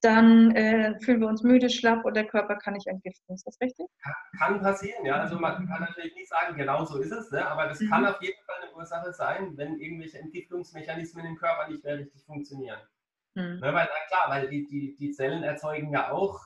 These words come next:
Speaker 2: äh, irgendwelche Stoffe, dann Abfallstoffe, und das muss alles raus, ne? Und dafür ist eben auch Glutathion zuständig, ne? Dass eben da, das ist, ich sag immer, die, die Müllabfuhr, ja. Das ist immer echt der große Müllwagen, nenne ich immer <laughs> Glutathion, weil
Speaker 1: Mhm.
Speaker 2: das einfach dafür sorgt, dass, dass das,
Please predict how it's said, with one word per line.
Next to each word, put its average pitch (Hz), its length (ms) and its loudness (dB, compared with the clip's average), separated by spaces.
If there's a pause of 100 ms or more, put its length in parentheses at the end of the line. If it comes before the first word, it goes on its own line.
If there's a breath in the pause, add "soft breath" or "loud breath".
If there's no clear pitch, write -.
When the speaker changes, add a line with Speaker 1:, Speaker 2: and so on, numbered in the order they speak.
Speaker 2:
äh, - 220 -2
irgendwelche 160 480 -10
Stoffe, 180 400 -8
dann 165 220 -4
Abfallstoffe, 156 600 -8
und 170 140 -10
das 147 100 -18
muss 175 140 -10
alles - 320 -8
raus, - 360 -4
ne? 180 240 -6
Und 147 260 -16
dafür 180 320 -6
ist 139 180 -16
eben 151 300 -14
auch 135 200 -6
Glutathion 139 440 -12
zuständig, 110 560 -20
ne? 117 160 -20
Dass - 160 -20
eben 127 220 -12
da, 143 320 -2 (360)
das 127 120 -12
ist, 156 180 -8
ich - 80 -12
sag 165 180 -2
immer, 165 140 0
die, 147 140 -4
die 143 100 -2
Müllabfuhr, 143 640 0
ja. 147 220 -4
Das 139 160 -14
ist 147 120 -12
immer 156 240 -6
echt 147 160 -6
der 135 60 -2
große 165 380 -4
Müllwagen, 160 560 0
nenne 131 180 -6
ich 127 140 -12
immer 135 220 -4
<laughs> - 200 -4
Glutathion, 165 540 -2
weil 151 140 0
Speaker 1:
Mhm. - 20 0
Speaker 2:
das 170 180 -6
einfach - 320 -6
dafür 127 220 -10
sorgt, - 280 -6
dass, 143 240 -8
dass 135 220 -10
das, - 280 -12